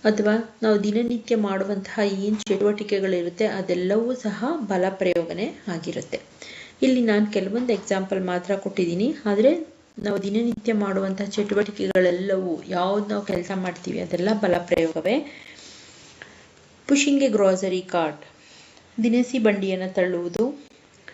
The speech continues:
Pulling a bowstring ಅಂದ್ರೆ ಬಿಲ್ಲು ದಾರವನ್ನ ಎಳೆಯುವುದು. A magnet attracting a paper clip ಅಂದ್ರೆ ಮ್ಯಾಗ್ನೆಟ್, ಅಯಸ್ಕಾಂತ ಪೇಪರನ್ನ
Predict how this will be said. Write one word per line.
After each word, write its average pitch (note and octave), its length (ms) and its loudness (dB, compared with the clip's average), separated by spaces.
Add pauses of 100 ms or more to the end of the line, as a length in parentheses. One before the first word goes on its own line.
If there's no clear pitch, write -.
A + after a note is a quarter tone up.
(2000)
Pulling C4 380 6
a C#4+ 260 2 (160)
bowstring G3+ 800 2 (540)
ಅಂದ್ರೆ A3 340 0
ಬಿಲ್ಲು A3 840 -4
ದಾರವನ್ನ G#3 500 0
ಎಳೆಯುವುದು. F3+ 840 -2 (420)
A G#3+ 120 8
magnet G#3+ 500 2
attracting G3+ 760 -4
a F#3 40 -16
paper F#3+ 460 -4
clip F#3 340 -4 (460)
ಅಂದ್ರೆ G#3+ 500 2 (560)
ಮ್ಯಾಗ್ನೆಟ್, A3 560 4
ಅಯಸ್ಕಾಂತ G3+ 680 -4 (300)
ಪೇಪರನ್ನ G#3+ 560 0